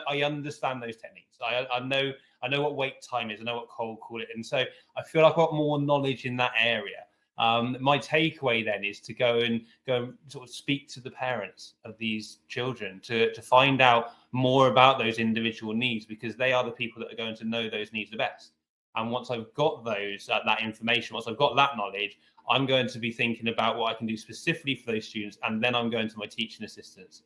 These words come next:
And I'm not just going to use them as I do at the moment. Uh, I feel really guilty of the fact that, um, I,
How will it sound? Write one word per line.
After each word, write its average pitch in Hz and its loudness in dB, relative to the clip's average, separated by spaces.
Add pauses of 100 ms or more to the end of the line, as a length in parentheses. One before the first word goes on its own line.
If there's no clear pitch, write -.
And 117 -2
I'm 120 0
not 131 0
just 131 -2
going 117 2
to 117 -4
use 120 0
them 110 -8
as 101 -12
I 107 2
do 117 2
at 110 2
the 104 -6
moment. 107 0
Uh, 104 0
I - -12
feel 117 0
really 110 -2
guilty 123 -2 (300)
of 113 -6
the 113 -4
fact 120 2
that, 120 4 (100)
um, 113 2 (180)
I, 123 2